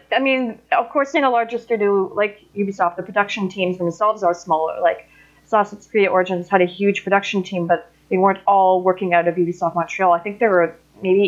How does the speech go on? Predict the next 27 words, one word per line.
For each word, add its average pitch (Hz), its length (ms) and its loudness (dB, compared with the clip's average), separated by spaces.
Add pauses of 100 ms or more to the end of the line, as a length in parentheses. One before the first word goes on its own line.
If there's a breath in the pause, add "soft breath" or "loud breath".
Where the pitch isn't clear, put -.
even 185 180 2
a 170 80 4
total 175 340 0
of 170 80 -10
seven 180 520 -2
studios, 175 720 -2
seven 185 480 -2
Ubisoft 165 440 -2
studios 175 500 0
involved 156 320 -10
in 165 80 -10
developing 160 460 -2
the 156 40 -16
game. 170 340 0 (380 loud breath)
So 220 160 -4
the 214 80 0
team 277 200 -2
on 240 160 0
site 226 340 -2 (280 loud breath)
at, 202 240 0 (420)
uh, 208 80 -4
Ubisoft 196 440 0
Montreal 190 400 0
was 185 280 -2
the 185 80 2
largest, 202 480 0
but - 240 -2